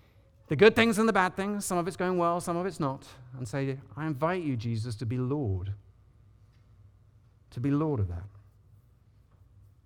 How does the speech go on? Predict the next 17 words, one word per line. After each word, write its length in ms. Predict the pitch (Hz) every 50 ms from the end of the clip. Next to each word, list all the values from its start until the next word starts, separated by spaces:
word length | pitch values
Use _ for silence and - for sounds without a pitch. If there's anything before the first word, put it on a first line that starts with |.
| - - - - - - - - - - - - - -
You 60 | - 113
see, 160 | - 156 151
the 80 | 147
more 200 | 147 156 165 175
we 120 | 175 180 175
live 520 | 165 165 165 165 165 165 170 175 165 - -
into 460 | - 165 170 165 - - 120 110 117 117
and 140 | 120 120 120
expect 960 | 120 123 - - - - - - 233 196 135 107 - - - - - - - - - - - - - - - _ - - - - - -
the 120 | 113 120
lordship 720 | 120 120 123 131 151 170 175 175 160 - - 170 156 -
of 160 | - 139 131
Jesus 500 | 117 117 131 135 131 113 113 110 104 101
in 180 | 101 107 123 113
our 180 | 113 113 113 113
life, 540 | 110 107 104 92 90 - - - - - -
over 200 | - - 107 269